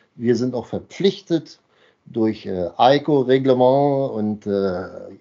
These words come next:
iato-Reglement, äh, bestimmte Abstände einzuhalten und auch bestimmte Zeiten einzuhalten,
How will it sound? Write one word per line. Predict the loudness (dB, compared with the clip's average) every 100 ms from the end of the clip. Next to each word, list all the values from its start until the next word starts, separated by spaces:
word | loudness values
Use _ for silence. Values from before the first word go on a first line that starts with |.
| _ _ _ -14
iato-Reglement, | -2 2 2 4 2 2 0 2 4 2 0 -4 _ _
äh, | -6 -2 0 -2 -4 -10
bestimmte | -10 -6 -4 -4 -4
Abstände | -6 -6 0 0
einzuhalten | 2 0 2 4 4 2
und | -4
auch | -6
bestimmte | -10 -14 -14 -16 _
Zeiten | -8 0 2 2 0 -6
einzuhalten, | -2 -2 -2 0 2 2 0 -6